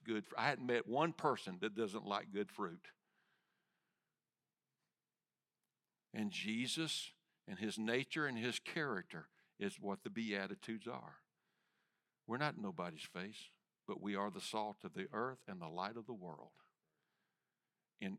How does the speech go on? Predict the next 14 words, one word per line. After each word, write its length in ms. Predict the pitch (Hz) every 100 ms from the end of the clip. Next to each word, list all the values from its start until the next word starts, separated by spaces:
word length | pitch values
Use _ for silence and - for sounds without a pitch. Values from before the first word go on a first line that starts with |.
| -
intimate 440 | 113 - 107 104
relationship 640 | 107 107 113 - 87 - 95
with 120 | -
him. 200 | 71 80 - - - _
It's 100 | -
so 360 | - - 120 131
important. 460 | 135 - 117 80 - - - -
If 200 | 95 -
you're 200 | 120 160
ashamed 760 | 143 - 175 180 160 110 95
to 80 | -
speak 380 | - - 135 123
about 320 | 110 107 104
Jesus, 580 | 98 117 117 - - -